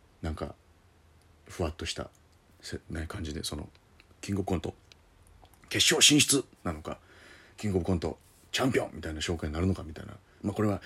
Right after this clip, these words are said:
一旦置いときましょうみたいな感じで、えー、行かしてもらいましたけれども。まあ、あのー、良かったと思います。オンエアでぜひ、もう時期的にも多分、ぴっ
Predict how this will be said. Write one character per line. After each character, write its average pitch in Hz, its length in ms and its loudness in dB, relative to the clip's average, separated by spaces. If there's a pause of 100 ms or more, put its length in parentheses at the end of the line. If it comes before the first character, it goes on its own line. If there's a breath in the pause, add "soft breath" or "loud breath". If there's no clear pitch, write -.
一 92 120 -6
旦 82 200 -4
置 90 100 -2
い 87 40 -2
と 82 80 -4
き 78 60 -6
ま 78 80 -6
し - 80 -2
ょ - 20 -6
う - 80 -10
み 80 80 -8
た - 80 -10
い - 20 -12
な 82 60 -12
感 78 160 -10
じ 78 100 -8
で、 - 120 -8 (580 loud breath)
え 80 540 -8
ー、 - 20 -8
行 85 100 -10
か - 80 -10
し - 60 -2
て 82 60 -8
も 78 80 -4
ら 73 60 -4
い 76 40 -6
ま 82 100 -6
し - 60 -6
た - 80 -12
け - 100 -12
れ 85 80 -10
ど 101 80 -14
も。 - 100 -14 (800)
ま 101 480 4 (400 soft breath)
あ、 92 120 0
あ 92 60 4
の 85 560 4
ー、 - 40 -14 (1600)
良 101 120 4
か 85 80 2
っ 78 80 -2
た - 100 -6
と 78 100 -2
思 78 180 0
い 76 40 0
ま 78 140 -4
す。 - 220 -8 (1400)
オ 85 100 -4
ン 85 100 0
エ 82 60 0
ア 76 60 -2
で 71 100 -6
ぜ 76 160 -2
ひ、 - 180 -8
も 90 100 0
う 85 40 2
時 107 140 0
期 127 160 2
的 120 240 2
に 113 100 6
も 78 180 2
多 82 140 -2
分、 80 200 -6 (840 soft breath)
ぴ - 80 -16
っ - 40 -20